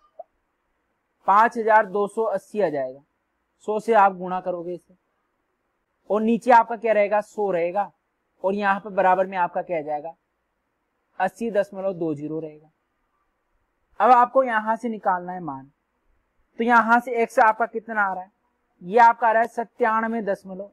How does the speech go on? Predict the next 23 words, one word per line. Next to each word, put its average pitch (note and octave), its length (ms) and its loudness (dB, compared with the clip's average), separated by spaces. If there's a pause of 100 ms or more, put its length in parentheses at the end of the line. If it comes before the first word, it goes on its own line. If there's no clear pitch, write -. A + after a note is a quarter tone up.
(160)
नौ F#3 240 -8
जीरो F3 240 -4
आ D#3+ 120 2
रहा C3+ 120 -6
है C#3 60 -10
आपका, D3 320 -16 (360)
ये E3+ 120 -6
आपका F3 240 0
एक्स D3 280 -10
आ D#3+ 60 -10
गया। E3+ 160 -20 (1040)
बावन F#3+ 420 4
अस्सी A#3+ 260 -2
आपका A#3 260 4
यहाँ G#3 280 -8
पर G#3+ 160 -8
है, G#3+ 80 -16 (640)
सौ A#3 80 6
उधर A#3+ 280 4
गुणा A3+ 240 -2
करोगे A3 300 -4
तो A#3 120 -2
आपका G#3+ 300 2